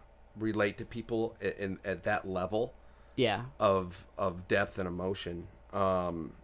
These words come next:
Speaker 1: somebody out there is just gonna be like, "This song was written just for me."
Speaker 2: Mm-hmm.
Speaker 1: I don't think anybody's ever listened to, you know,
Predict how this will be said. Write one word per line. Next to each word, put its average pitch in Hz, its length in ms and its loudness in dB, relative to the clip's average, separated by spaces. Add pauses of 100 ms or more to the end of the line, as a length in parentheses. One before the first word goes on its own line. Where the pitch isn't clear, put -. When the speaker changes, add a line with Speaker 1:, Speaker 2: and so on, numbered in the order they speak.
(640)
Speaker 1:
somebody 117 600 4
out 95 220 2
there 95 240 4
is 87 160 -6
just 92 260 -8
gonna 92 120 -6
be 92 80 -4
like, 90 160 -4
"This 92 100 -6
song 95 300 0
was 85 120 -6
written 87 300 2
just - 400 -2
for 87 120 -2
me." 85 320 -6
Speaker 2:
Mm-hmm. 120 240 2
Speaker 1:
I 113 60 6
don't 117 140 4
think 110 160 0
anybody's 104 400 4
ever 95 220 0
listened 95 380 -2
to, 87 440 -2 (400)
you 95 160 -2
know, 85 320 -4